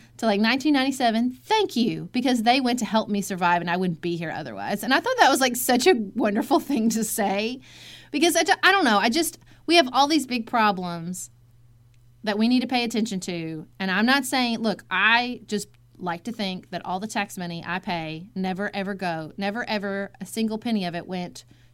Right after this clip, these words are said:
to Tom Price's private jets. Okay? Like, I just pretend that's not true.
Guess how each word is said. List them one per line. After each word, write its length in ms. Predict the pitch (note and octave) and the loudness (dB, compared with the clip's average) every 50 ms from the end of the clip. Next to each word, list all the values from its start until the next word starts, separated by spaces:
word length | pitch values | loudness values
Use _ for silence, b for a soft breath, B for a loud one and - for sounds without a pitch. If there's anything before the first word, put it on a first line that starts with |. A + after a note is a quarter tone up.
| b - | b -6
to 120 | B3 A3+ | -4 -4
Tom 300 | A3 - A3 G3+ G3+ G3+ | -2 0 0 0 0 -2
Price's 400 | - G#3+ G3 F#3+ F#3+ - F#3+ - | -2 -2 -2 -2 -2 -6 -10 -10
private 360 | - - F#3 F3+ E3 D#3+ B2+ | -6 -4 -4 -4 -4 -6 -10
jets. 440 | - - D3 - - - - - - - - _ _ - | -10 -12 -12 -12 -14 -16 -18 -18 -20 -20 -20 _ _ -8
Okay? 360 | - A#3+ A#3 A#3 A#3+ A#3+ A#3 - | -4 0 0 2 0 0 -4 -6
Like, 180 | F#3+ F#3 - - | -8 -8 -4 -4
I 80 | G#3 | -4
just 220 | G3+ A3+ A#3 A3+ - | -4 -4 -6 -8 -8
pretend 320 | B3 B3+ - C#4+ C#4 C4 | -8 -6 -4 -2 -2 0
that's 180 | B3 B3 B3+ A3+ | -2 -2 -2 -2
not 160 | G#3+ G3+ - | -4 -4 -4
true. 420 | - G3 F#3+ E3+ E3+ F3 E3 E3+ | -6 -8 -6 -6 -6 -8 -10 -12